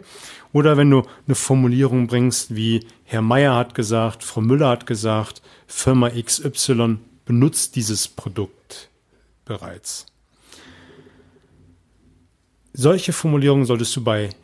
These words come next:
externen Kunden verwenden. Hör einfach mal genau hin, mit was für Kunden zu, du zu tun hast, ob du mit internen oder externen Kunden zu tun hast und dementsprechend dein Verkaufsgespräch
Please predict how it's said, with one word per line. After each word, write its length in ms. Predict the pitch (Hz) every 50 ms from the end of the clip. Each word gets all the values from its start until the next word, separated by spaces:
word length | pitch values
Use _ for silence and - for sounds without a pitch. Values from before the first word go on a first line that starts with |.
| _ _ _ -
externen 600 | - - - - - - 156 131 110 110 107 -
Kunden 300 | - - 202 190 - 160
verwenden. 680 | - - 160 147 139 139 131 127 131 127 127 127 117 - _ - _ _ _
Hör 240 | - 131 151 170
einfach 340 | 143 147 147 - - 156 123
mal 180 | 113 120 117 110
genau 460 | 104 120 107 110 113 123 147 175 170
hin, 360 | 143 131 135 131 131 139 127 - _ _ _ _ _ _ _ _ _ - - - - - - -
mit 300 | 127 120 113 113 104 101
was 200 | 120 131 - -
für 120 | - 135
Kunden 340 | - - - 143 143 131 120
zu, 180 | - - 120
du 320 | 113 113 - _ - 170 208
zu 220 | - - - 143
tun 300 | 120 - - 151 151 151
hast, 140 | 147 135 -
ob 140 | 123 110 -
du 80 | -
mit 260 | 117 104 110 - - -
internen 460 | 156 170 165 - 143 139 139 135 120
oder 180 | 107 107 107
externen 580 | 123 135 - - - - - 131 120 113 117 113 - - - - - - - - _
Kunden 540 | - - - 117 113 113 113 110 113 113 107
zu 160 | - - -
tun 220 | - - - 123 113
hast 160 | 107 - -
und 200 | 117 107 101 98
dementsprechend 760 | 123 127 127 127 120 - - - - 117 110 - 117 110 107 - - - _ _ _ _
dein 260 | - 120 123 135 139
Verkaufsgespräch 1300 | 131 - - 123 - - - 120 113 113 - - - - 113 - - - - 113 113 107 107 104 - -